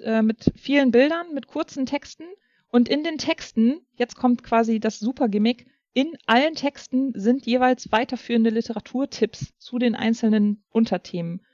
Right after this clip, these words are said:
versammelt. Also ich glaub, da habe ich jetzt zwei ganz gute, ähm, Beispiele nennen können,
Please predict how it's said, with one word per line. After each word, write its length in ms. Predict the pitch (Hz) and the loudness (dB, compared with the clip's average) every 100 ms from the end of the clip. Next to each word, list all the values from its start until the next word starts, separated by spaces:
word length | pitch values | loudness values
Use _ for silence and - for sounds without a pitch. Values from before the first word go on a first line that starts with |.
| _ _ _ | _ _ _
versammelt. 440 | 190 175 175 175 | -2 0 0 2
Also 100 | 190 | 0
ich 100 | 202 | 2
glaub, 160 | 233 233 | 0 0
da 100 | 240 | 2
habe 140 | 240 | 2
ich 60 | 240 | 0
jetzt 240 | 233 - | -4 -4
zwei 220 | - 233 233 | 2 2 4
ganz 260 | 226 226 | 0 -2
gute, 520 | - 269 277 254 254 - _ _ _ _ _ | -6 -4 2 2 2 -2 _ _ _ _ _
ähm, 640 | 226 226 226 220 220 220 - _ _ - | 4 6 6 6 4 2 -4 _ _ 0
Beispiele 760 | 220 247 - 233 233 226 226 226 _ _ - | 2 2 0 2 4 6 4 0 _ _ -2
nennen 340 | 220 233 233 | 2 4 4
können, 540 | - 214 208 208 208 | 2 -2 0 0 -2